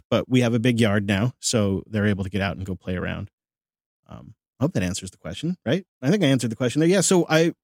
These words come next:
like a maniac, I guess I should just to, to connect it all, seven, eight years ago, decided to get an R V for road tripping and doing the shows on the road. I wanted to, I wanted to have a stable, solid production setup. And then on that road trip, I was like,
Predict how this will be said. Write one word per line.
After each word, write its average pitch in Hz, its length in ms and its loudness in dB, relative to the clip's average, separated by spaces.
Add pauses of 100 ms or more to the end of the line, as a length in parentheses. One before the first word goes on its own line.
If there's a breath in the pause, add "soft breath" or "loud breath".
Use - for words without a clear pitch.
(180)
like 156 180 2
a 143 100 4
maniac, 135 560 4
I 123 60 4
guess 120 220 2
I 120 80 4
should 104 200 -4
just 110 180 -2
to, 95 120 -6 (220)
to - 80 -10
connect 113 280 -2
it 101 60 -6
all, 107 160 -4 (220)
seven, 131 400 4
eight 123 120 4
years 135 260 4
ago, 104 400 -4 (300)
decided 107 680 4 (500)
to 135 80 4
get 117 180 4
an 104 80 2
R 104 140 2
V 101 180 0
for 101 140 -4
road 123 240 4
tripping 92 300 -6 (840)
and 98 440 0
doing 110 200 2
the 95 40 0
shows 143 220 4
on 139 120 4
the 113 60 4
road. 110 200 4
I - 20 4
wanted 107 220 2
to, 101 260 0
I 113 80 2
wanted 107 220 2
to 98 80 0
have 98 160 2
a 98 80 2
stable, 113 520 2
solid 101 320 -2
production 95 380 -6
setup. 90 260 -4 (720)
And 120 240 4
then 127 440 6 (100)
on 139 200 6
that 131 200 4
road 151 200 2
trip, 180 220 -2 (200)
I 127 60 0
was 120 120 0
like, 98 160 0